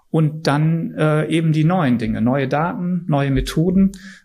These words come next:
Wir, wir mussten da experimentieren. Das wurde ja dann häufig auch separat aufgesetzt in einzelnen Units, manchmal bei den Digitalisierungsbereichen, manchmal bei den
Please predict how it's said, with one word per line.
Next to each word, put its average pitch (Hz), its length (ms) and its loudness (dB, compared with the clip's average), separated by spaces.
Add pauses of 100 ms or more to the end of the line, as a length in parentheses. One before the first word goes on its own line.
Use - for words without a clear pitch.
(140)
Wir, 139 300 -2
wir 139 240 0
mussten 151 320 0
da 139 140 2
experimentieren. 147 800 0
Das 147 160 0
wurde 160 160 0
ja 147 80 2
dann 139 180 -2
häufig 139 320 -4
auch 139 60 -8
separat - 500 -6
aufgesetzt - 640 -6
in 135 120 -4
einzelnen 123 500 0
Units, 170 480 2
manchmal 131 320 0
bei 120 80 0
den 123 300 0
Digitalisierungsbereichen, 147 1200 -2
manchmal 123 360 0
bei 127 160 -4
den 120 340 -4